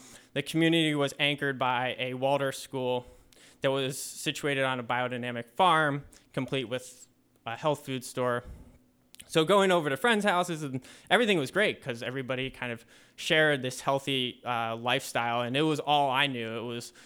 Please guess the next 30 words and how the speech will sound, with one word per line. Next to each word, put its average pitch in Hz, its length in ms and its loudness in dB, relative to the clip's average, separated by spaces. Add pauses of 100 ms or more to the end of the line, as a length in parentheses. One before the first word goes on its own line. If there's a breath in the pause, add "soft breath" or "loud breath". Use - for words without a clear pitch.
(160 loud breath)
it - 20 -6
was 135 140 -2
a, 127 240 -2
it - 20 -4
was 127 160 -4
a 123 60 -4
great 127 260 0
way, 123 460 -2 (160)
um, 113 460 -8 (320 soft breath)
to, 113 520 -10 (300)
to 120 120 -16
be 107 160 -12
raised 147 280 -6
as 110 120 -10
a 113 60 -14
kid. 120 240 -8 (540 loud breath)
And 185 80 -6
just 262 140 -6
to 240 60 0
give 214 120 0
you 196 100 6
a 160 40 2
sense 185 340 0
of 143 160 -4
the, 139 260 0
the 127 160 -4
community 170 420 0
we 135 180 -2
lived 139 300 -2
in 123 280 -4